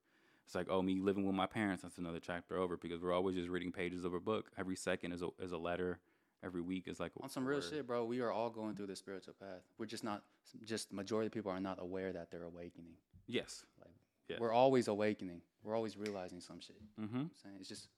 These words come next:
Speaker 2: once you realize, but once you have the great awakening, realizing that we're fucking slaves, then
Speaker 1: Yeah.
Speaker 2: that's when it really changes.
Speaker 1: That's when the world turns inside out.
Speaker 2: Yes.
Speaker 1: Like, you t-, like, you're going all the way
Speaker 2: Inverted. It gets
Speaker 1: in-, it
Speaker 2: inverted.
Speaker 1: inverted, exactly.
Speaker 2: Life
Speaker 1: So
Speaker 2: is a dream for me now.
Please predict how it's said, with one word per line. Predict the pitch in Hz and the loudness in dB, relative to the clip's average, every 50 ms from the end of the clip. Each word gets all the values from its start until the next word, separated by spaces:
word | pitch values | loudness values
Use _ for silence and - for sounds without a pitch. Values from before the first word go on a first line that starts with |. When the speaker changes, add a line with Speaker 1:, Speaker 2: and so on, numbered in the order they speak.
| _ | _
Speaker 2:
once | - 117 120 117 - | -6 -6 -6 -4 -4
you | 120 | -4
realize, | 113 117 117 117 120 117 113 110 110 | -2 -2 -2 0 0 0 0 0 0
but | 117 110 | 0 2
once | 107 120 127 123 - | 2 2 2 2 2
you | 120 | 0
have | 110 101 - | 0 0 -2
the | - | -4
great | - - 107 127 135 | -2 2 6 6 8
awakening, | 131 110 107 101 101 95 - 95 92 90 90 - _ _ _ _ _ _ _ _ _ _ - | 6 6 4 2 0 -2 -4 -8 -10 -10 -12 -14 _ _ _ _ _ _ _ _ _ _ -8
realizing | 98 107 107 104 101 101 98 95 104 95 95 | -4 -2 0 2 2 2 2 0 -2 -4 -4
that | 95 92 90 85 85 85 | -4 -4 -6 -8 -10 -10
we're | 85 87 | -12 -12
fucking | - - 92 90 - 82 80 | -10 -10 -10 -10 -12 -12 -14
slaves, | - - 117 123 123 110 92 82 - - | -10 -4 -2 0 0 0 -2 -6 -10 -12
then | - 104 104 101 | -8 -6 -4 -2
Speaker 1:
Yeah. | 92 87 85 80 | -2 -2 -2 -4
Speaker 2:
that's | 85 107 - - | -6 -8 -8 -8
when | 104 98 95 | -6 -6 -6
it | 90 87 | -4 -2
really | 101 117 127 123 113 107 | 2 4 4 6 4 2
changes. | - 104 98 92 90 87 87 90 - - - 95 | -2 -6 -10 -10 -12 -16 -18 -20 -20 -12 -2 2
Speaker 1:
That's | 104 101 - - | 2 2 2 2
when | 104 95 92 | 2 2 2
the | 90 | 4
world | 87 92 90 87 - | 6 6 4 4 4
turns | - 90 87 85 | 0 -2 -2 -2
inside | 87 85 - 82 82 82 | -4 -2 0 0 0 2
out. | 80 80 - - | 0 0 0 -2
Speaker 2:
Yes. | 120 117 110 95 | -2 -2 -2 -2
Speaker 1:
Like, | - | -4
you | 104 98 | -6 -6
t-, | - - 117 113 | -4 0 4 6
like, | 107 104 - | 6 6 6
you're | 113 | 6
going | 110 113 113 110 - | 6 6 6 6 6
all | 101 107 107 | 6 6 6
the | 104 | 6
way | - - | 6 4
Speaker 2:
Inverted. | - 107 107 | 2 0 -2
It | 123 131 | 0 0
gets | 143 - - | 0 0 0
Speaker 1:
in-, | 127 | 0
it | 120 | 0
Speaker 2:
inverted. | 117 117 113 117 113 | 0 0 0 2 2
Speaker 1:
inverted, | 98 107 104 101 92 87 82 82 | 4 6 6 6 6 4 2 0
exactly. | 87 87 92 92 87 85 - 120 | 0 4 4 6 4 4 4 2
Speaker 2:
Life | 127 143 | 0 0
Speaker 1:
So | - 135 | 0 -2
Speaker 2:
is | 120 123 | -4 -4
a | 110 | -4
dream | 110 120 117 113 107 | -4 -2 -4 -4 -4
for | 110 104 | -6 -6
me | 98 92 92 | -6 -6 -8
now. | 92 90 90 | -8 -10 -14